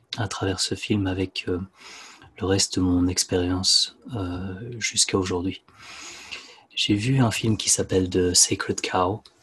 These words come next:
Et, hum, je suis moi-même, pour vous donner une idée,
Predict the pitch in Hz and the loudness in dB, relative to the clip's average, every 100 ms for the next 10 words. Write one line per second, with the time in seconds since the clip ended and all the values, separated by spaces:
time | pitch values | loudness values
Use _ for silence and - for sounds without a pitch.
0 | _ - - - _ _ _ _ - 110 | _ -16 -16 -18 _ _ _ _ -2 2
1 | 104 101 98 101 101 107 - _ _ _ | 4 4 4 4 2 -2 -6 _ _ _
2 | _ - 107 - - 135 120 110 98 98 | _ -2 2 4 4 6 6 6 6 6
3 | 107 123 123 117 - - - - 95 90 | 6 6 6 4 -4 -14 -12 -6 -2 0
4 | 90 101 95 87 92 | 2 2 2 2 2